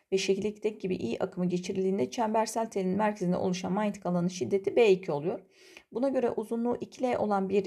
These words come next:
iletken telden I akımı geçirilirse B bir ve B iki alanlarının şiddeti nasıl değişir? Şimdi arkadaşlar düz tele baktığımız zaman manyetik alan nelere bağlı? Bakın şu-, buraya bir A noktası diyelim. Düz telin etrafına yani A noktasına manyetik alan nedir?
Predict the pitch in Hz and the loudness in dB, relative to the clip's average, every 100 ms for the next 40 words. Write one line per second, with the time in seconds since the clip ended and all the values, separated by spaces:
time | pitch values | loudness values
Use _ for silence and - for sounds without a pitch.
0 | - 185 190 190 233 233 220 185 170 175 | 0 2 2 0 -4 -2 -2 -2 0 -2
1 | - 220 - 185 185 170 180 180 208 220 | -2 -6 -4 -4 -4 -2 -4 -4 -8 -8
2 | - 240 247 - - _ - 214 214 262 | -4 -4 -4 -8 -20 _ 4 4 4 2
3 | 214 196 220 220 - 247 208 190 185 185 | 0 2 2 0 -4 -4 -2 -2 0 0
4 | 185 - 208 190 165 147 - 160 135 - | -2 -6 -6 -6 -4 -4 -4 -4 -4 -4
5 | - - - - - - - - 330 285 | -12 -18 -20 -20 -20 -20 -12 -2 0 2
6 | 320 269 208 190 370 392 - 226 226 220 | 0 0 0 4 4 4 0 0 0 -2
7 | 220 226 220 247 196 185 185 - - - | -2 -6 -4 0 0 0 -2 -12 -20 -4
8 | 208 220 240 285 - 381 381 - 220 247 | 0 2 2 0 4 2 2 -4 0 2
9 | 320 240 240 240 220 180 151 - - - | 2 2 4 6 4 6 4 4 0 2
10 | 180 - - _ _ - 370 294 277 285 | 2 2 -14 _ _ -12 -2 2 4 4
11 | 277 285 262 208 185 185 - 165 214 - | 4 4 2 2 2 0 0 0 0 -4
12 | - _ - 190 190 311 - - 240 214 | -14 _ -12 -10 -4 -4 -2 2 2 2
13 | 190 - 185 180 196 208 185 180 240 262 | 0 2 2 2 2 4 4 2 0 2
14 | 226 - 185 190 190 226 254 254 233 233 | 0 -2 -6 -2 0 2 0 0 0 2
15 | 247 247 147 - | 2 4 2 0